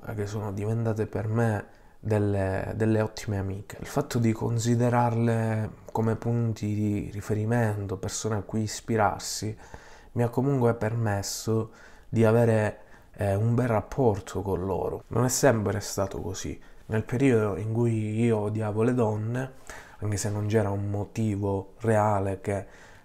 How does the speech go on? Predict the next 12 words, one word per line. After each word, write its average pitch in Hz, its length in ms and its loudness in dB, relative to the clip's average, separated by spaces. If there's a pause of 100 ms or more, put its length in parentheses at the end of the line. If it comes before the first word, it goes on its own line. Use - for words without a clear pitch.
mi 101 640 -2 (500)
giustificasse 107 1000 0
dal 127 200 0
farlo, 92 800 -6 (600)
eh, 98 380 -2
avevo 113 480 2
comunque 107 540 -2
dei 101 160 0
rapporti 101 880 -4
malati 101 800 0 (640)
con, 98 440 -4
eh, 95 680 -4